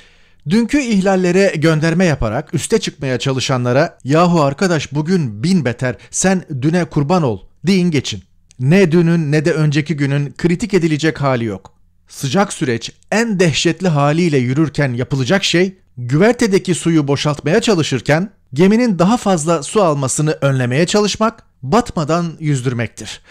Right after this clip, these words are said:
Bugün Türkiye bu durumdadır. Sahil çok uzaktadır, gemi batmaktadır. Karaya otursaydı hiç olmazsa durduğu yerde durur, içindekilerle birlikte kurtarılana kadar zamanı olurdu. Hani doktor çarenin tükendiği yerde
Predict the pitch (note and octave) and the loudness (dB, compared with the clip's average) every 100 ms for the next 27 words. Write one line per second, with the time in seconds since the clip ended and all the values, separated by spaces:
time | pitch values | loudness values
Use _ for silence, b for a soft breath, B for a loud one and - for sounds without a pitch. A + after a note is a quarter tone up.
0 | B D#3 G#3 G3+ E3+ A3+ - D3+ C3 E3 | B 0 2 0 -2 -4 0 0 0 -2
1 | B2 G2+ F#2+ - - _ _ _ - - | -2 -4 -10 -14 -16 _ _ _ -10 -2
2 | D3+ C3+ D#3+ C3+ - - F#3+ G3 F#3+ F#3+ | 0 2 2 0 -4 0 2 2 0 0
3 | F#3 F3+ F3+ - D3 D#3 D#3+ E3 B2+ B2+ | 0 2 0 -2 0 2 2 0 -2 -4
4 | - A2+ - G2 - - _ _ _ - | -4 -10 -10 -12 -14 -20 _ _ _ -4
5 | F3 F3 A3+ C#4+ - G3+ - C#3 B2 E3+ | 0 2 2 2 -2 -4 -2 -2 0 -2
6 | A#3+ B3+ G#3 G3 G3+ E3 D#3 D#3 A#3+ F#3 | 0 -2 -2 -2 0 0 0 2 2 2
7 | A#2 A#2 B2 G3+ - _ _ - - G#3+ | 2 -2 0 -2 -2 _ _ -8 -4 -2
8 | G#3+ G#3+ A#3 A#3 D#3 C3+ C3+ C3+ G#3 G#3 | -2 0 0 0 0 -2 -4 -2 0 0
9 | B B A3 G3+ A3 A3+ A3+ A#3 A3 C#3 | B B -2 0 2 2 0 0 -2 0
10 | G3 G#3+ D#3+ C#3 C#3 B2 A#2+ A#2 A2 A2 | 0 -2 -2 2 2 2 -2 -4 -6 -10
11 | A#2 - _ _ _ b F3+ F#3+ F#3+ E3 | -12 -18 _ _ _ b 2 2 2 0
12 | E3+ - F#3 F#3 F3+ E3+ - D#3 E3 F3 | -2 0 2 2 2 -2 0 2 2 0
13 | E3+ D3 D3+ E3+ D#3+ E3 F#3 D#3 C#3+ C3 | -2 -4 0 0 2 2 2 4 2 2
14 | D#3+ | 0